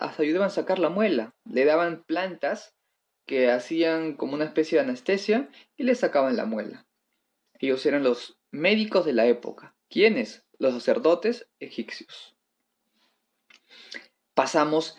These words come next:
al otro gran bloque, que vendría a ser el arte egipcia. En el arte egipcia vamos a ver diversas construcciones que se caracterizan por su forma, tamaño,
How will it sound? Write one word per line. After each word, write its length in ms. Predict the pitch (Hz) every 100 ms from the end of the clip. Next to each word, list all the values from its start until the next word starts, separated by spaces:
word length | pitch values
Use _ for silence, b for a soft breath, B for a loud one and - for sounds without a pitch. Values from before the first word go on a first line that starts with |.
| B
al 200 | - 131
otro 300 | 143 165 147
gran 400 | 123 156 170 143
bloque, 600 | 143 160 165 - 113 - -
que 80 |
vendría 320 | 117 120 127 135
a 60 |
ser 320 | - 139 - -
el 180 | 135
arte 300 | 139 160 160
egipcia. 580 | 139 - 131 - - - _ _ - - B B B -
En 140 | 220
el 120 | 254
arte 220 | 277 277
egipcia 680 | 254 247 226 - 202 208 214 b b b
vamos 400 | - 190 208 208
a 60 | 190
ver 340 | 175 185 175
diversas 400 | 151 156 170 180
construcciones 960 | 175 165 - 127 - 151 151 160 - - _
que 80 | 254
se 160 | 254 -
caracterizan 680 | 220 214 202 196 190 190 -
por 140 | 139
su 560 | - 135 127 120 117 -
forma, 680 | - 147 208 156 147 151 - _ B B -
tamaño, 880 | 120 120 160 208 185 156 156 -